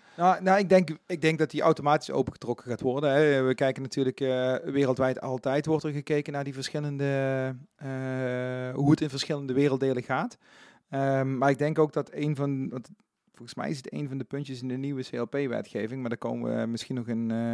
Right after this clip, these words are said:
in een ander onderwerp, eh, apart op terug. Eh, ook daarin wordt er gesproken over een, eh, C L P-verantwoordelijke voor de E U. Ehm,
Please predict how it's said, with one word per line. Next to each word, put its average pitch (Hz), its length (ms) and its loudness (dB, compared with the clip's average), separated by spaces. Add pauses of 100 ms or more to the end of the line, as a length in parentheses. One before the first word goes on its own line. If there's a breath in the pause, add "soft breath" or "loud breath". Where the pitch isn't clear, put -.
in 123 120 -8
een 113 80 -4
ander 123 260 -2
onderwerp, 117 540 -2
eh, 110 500 -4
apart - 440 -4
op 107 100 -10
terug. 139 260 -4 (640 loud breath)
Eh, 143 280 2
ook 151 160 0
daarin 151 320 6
wordt 143 200 0
er 147 80 0
gesproken 143 500 0
over 127 300 0
een, 131 200 -4
eh, 131 220 -2
C 127 120 -4
L 139 140 2 (140)
P-verantwoordelijke 131 760 -2
voor 127 140 -6
de - 180 -6
E 120 120 0
U. 117 220 -4 (680 soft breath)
Ehm, 117 640 -4